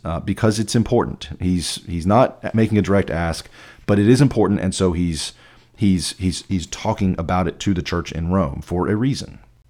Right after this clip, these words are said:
And the reason is exa-, exactly what I just said. You cannot be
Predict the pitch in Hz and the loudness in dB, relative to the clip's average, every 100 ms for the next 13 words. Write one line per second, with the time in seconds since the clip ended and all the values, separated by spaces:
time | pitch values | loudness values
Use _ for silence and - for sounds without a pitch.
0 | _ _ - 117 120 123 165 147 131 127 | _ _ 0 2 4 6 6 6 6 6
1 | 117 110 110 - - 92 107 104 98 104 | 6 6 4 0 -4 2 4 4 4 4
2 | 104 98 98 98 - 87 104 - 117 104 | 4 4 4 4 2 2 2 2 4 6
3 | 107 - 95 101 101 95 92 | 6 4 0 2 4 4 2